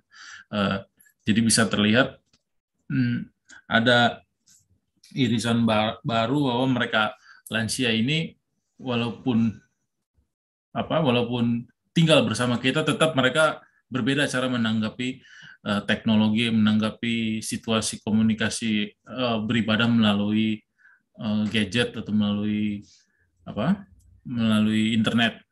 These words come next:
Nah, saya kira sih itu aja Mbak Dona. Terima kasih.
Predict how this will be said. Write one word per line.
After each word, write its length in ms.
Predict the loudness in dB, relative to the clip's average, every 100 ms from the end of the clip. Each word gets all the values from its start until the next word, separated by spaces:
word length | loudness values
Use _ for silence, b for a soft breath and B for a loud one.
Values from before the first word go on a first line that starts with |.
| _ -8
Nah, 160 | -8 -8
saya 160 | -8 -8
kira 320 | -4 -2 0
sih 160 | 0 0
itu 80 |
aja 240 | 0 0 0
Mbak 140 | -2
Dona. 220 | -2 -2 -2
Terima 500 | -6 _ _ -16 -14
kasih. 240 | -16 -20